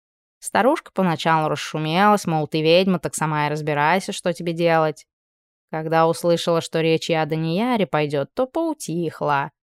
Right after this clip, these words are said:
Я сказал, ты думаешь, что от рогов царя не только ведьма избавить способна. Темнил как мог, нянька заинтересовалась, теперь сгорает от любопытства.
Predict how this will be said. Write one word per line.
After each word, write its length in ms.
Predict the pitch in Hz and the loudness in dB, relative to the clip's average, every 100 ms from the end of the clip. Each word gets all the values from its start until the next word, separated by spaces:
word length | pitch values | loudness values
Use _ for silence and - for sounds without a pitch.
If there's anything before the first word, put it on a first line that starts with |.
| _ _ _ - | _ _ _ -8
Я 180 | 160 160 | -4 -4
сказал, 460 | - 180 175 175 | -2 0 2 2
ты 120 | - | 2
думаешь, 420 | 180 175 180 175 170 | 0 2 2 2 -2
что 220 | - 170 | 0 0
от 100 | 165 | 2
рогов 360 | 175 175 175 | 0 4 2
царя 280 | - 180 170 | 2 0 2
не 140 | 175 185 | 2 0
только 360 | 247 247 208 | 0 0 2
ведьма 420 | 160 160 151 151 | 2 2 0 -2
избавить 440 | 151 151 143 139 135 | -4 0 0 0 -6
способна. 960 | - 156 - 143 135 143 147 - 190 - _ - | -4 -6 -4 -4 -4 -6 -10 -10 -14 -20 _ -12
Темнил 460 | - 240 202 233 | -2 2 4 4
как 220 | 240 202 - | 2 0 0
мог, 460 | 156 175 180 - _ _ | 2 4 4 2 _ _
нянька 400 | 175 165 214 - | -4 -2 -2 -2
заинтересовалась, 1160 | 170 165 - 151 - 143 135 147 160 165 - - | -2 -2 -2 -4 -4 -4 0 2 2 0 -8 -16
теперь 240 | - - 220 | -12 -4 -4
сгорает 540 | 226 233 202 165 175 | 0 2 4 4 2
от 100 | 214 | -2
любопытства. 920 | 214 208 - 147 156 - - 170 165 | 0 0 -2 -6 -6 -8 -4 -4 -4